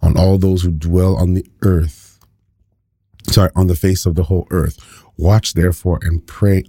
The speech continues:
always, that you may be counted worthy to escape all these things that will come to pass, and to stand before the Son of Man." In the daytime he was teaching in the temple, but at night he went out and stayed on the mountain called Olivet.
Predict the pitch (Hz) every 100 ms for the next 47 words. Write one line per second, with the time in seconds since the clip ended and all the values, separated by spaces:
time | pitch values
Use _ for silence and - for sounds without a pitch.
0 | - 101 92 82 76 80 - _ _ _
1 | - - _ - 90 87 92 98 90 85
2 | - 92 85 80 80 92 92 87 87 82
3 | 85 - - 90 - 80 92 87 82 -
4 | 92 85 82 80 78 78 78 - 87 -
5 | 80 80 73 80 - - - _ _ _
6 | _ - - - _ 85 78 85 - 95
7 | 95 90 - 85 85 82 85 - 76 76
8 | - - 67 67 69 _ _ _ _ -
9 | _ _ _ _ _ _ _ _ _ _
10 | _ _ _ _ _ - 104 104 98 107
11 | - 107 101 92 85 - 104 - 92 90
12 | 85 78 85 80 85 90 73 76 87 85
13 | 90 92 80 78 82 - 80 - 80 85
14 | 80 107 - 78 78 80 87 87 90 87
15 | - 82 85 82 78 78 - -